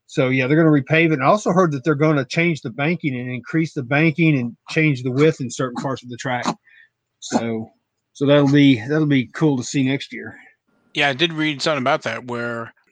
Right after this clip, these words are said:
Speaker 2: they're gonna try to use this as a model for future tracks. So we will see how that goes. But, yeah, they're gonna start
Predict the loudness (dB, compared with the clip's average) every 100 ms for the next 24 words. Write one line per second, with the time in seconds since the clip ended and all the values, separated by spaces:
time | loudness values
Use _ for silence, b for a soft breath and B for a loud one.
0 | _ -14 -6 -4 -2 -2 -2 -2 -2 -2
1 | -2 -2 -4 -6 -8 -6 -4 -2 -2 -4
2 | -6 -10 -12 -10 -8 -6 -6 -8 -14 _
3 | _ _ -8 -6 -6 -4 0 0 -2 -8
4 | -6 -4 -4 -4 -4 -4 -6 -6 -4 -2
5 | -2 -6 -8 -12 -10 -6 -2 0 0 0
6 | 2 0 -2 -4 -4 -2 -2 -4 -8